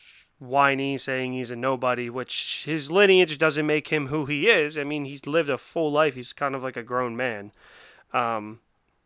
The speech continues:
but that's the whole point of Credence's story, is trying to find out who he is and explain his magic.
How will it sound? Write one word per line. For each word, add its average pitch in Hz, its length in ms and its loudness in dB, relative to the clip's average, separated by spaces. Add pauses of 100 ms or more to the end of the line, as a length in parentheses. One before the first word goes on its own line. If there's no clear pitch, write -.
(140)
but 135 320 2
that's 147 260 0
the 143 220 -2
whole 131 360 -4 (120)
point 135 360 -4
of 131 200 -6
Credence's 120 400 -6
story, 156 360 4
is 127 120 -6
trying 131 260 0
to 120 60 -12
find 131 420 -2
out 120 280 -2
who 190 200 6
he 156 200 2
is 131 280 2 (100)
and 127 300 -4
explain 135 840 -4
his 123 320 -12 (280)
magic. - 600 -8